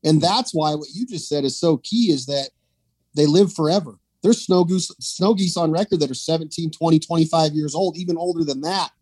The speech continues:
And if you don't have a good hatch and you don't have a lot of juvies in that hatch,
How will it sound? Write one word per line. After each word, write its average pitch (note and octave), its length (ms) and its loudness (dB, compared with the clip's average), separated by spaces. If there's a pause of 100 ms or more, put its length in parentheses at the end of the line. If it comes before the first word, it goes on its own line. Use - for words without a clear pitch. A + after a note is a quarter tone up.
(340)
And E3 120 2
if D#3+ 160 -4
you A3+ 100 4
don't B3 200 -2
have F3+ 240 -4
a F#3 80 -14
good E3+ 240 -10
hatch E3+ 420 -8
and D3 140 -10
you F#3+ 60 -4
don't F#3 180 -4
have E3+ 160 -4
a E3+ 40 -8
lot D#3+ 260 -4
of B2+ 80 -8
juvies D#3 520 -4
in D#3 180 2
that D#3+ 180 2
hatch, D3+ 480 -4